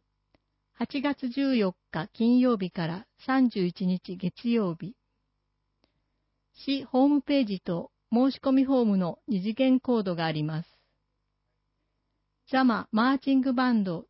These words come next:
トゥインフィニティの写真があります。座間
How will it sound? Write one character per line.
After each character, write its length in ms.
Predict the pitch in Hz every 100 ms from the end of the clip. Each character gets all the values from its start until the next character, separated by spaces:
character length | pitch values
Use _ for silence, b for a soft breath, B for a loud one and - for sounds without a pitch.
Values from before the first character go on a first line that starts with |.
| -
ト 80 | 254
ゥ 200 | 262 254
イ 180 | 262
ン 40 | 277
フ 100 | 294
ィ 20 |
ニ 160 | 262 247
テ 160 | -
ィ 200 | 190 180
の 260 | 185 160 - -
写 180 | 208 196
真 260 | 196 190
が 140 | 240 233
あ 60 |
り 100 | 160
ま 180 | 156 165
す。 60 | - _ _ _ _ _ _ _ _ _ _ _ _ _ _ _ _ _ _ _ _ _ _ _ _ _ _ _
座 140 | 262 269
間 280 | 226 185